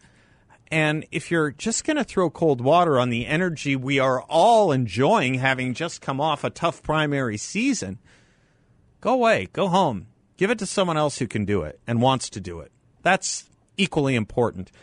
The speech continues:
Not just who can do it, but who wants to do it. Someone who's salivating over taking back the Senate. Someone who's rubbing their hands together and has an agenda on what they're gonna do the first day, the first week, and the first month they take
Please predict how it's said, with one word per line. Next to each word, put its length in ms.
Not 180
just 260
who 100
can 340
do 180
it, 140
but 140
who 120
wants 460
to 100
do 180
it. 100
Someone 340
who's 180
salivating 840
over 200
taking 380
back 260
the 100
Senate. 320
Someone 300
who's 180
rubbing 400
their 160
hands 360
together 380
and 140
has 320
an 100
agenda 600
on 240
what 200
they're 140
gonna 260
do 220
the 100
first 400
day, 180
the 100
first 360
week, 240
and 140
the 60
first 360
month 220
they 200
take 400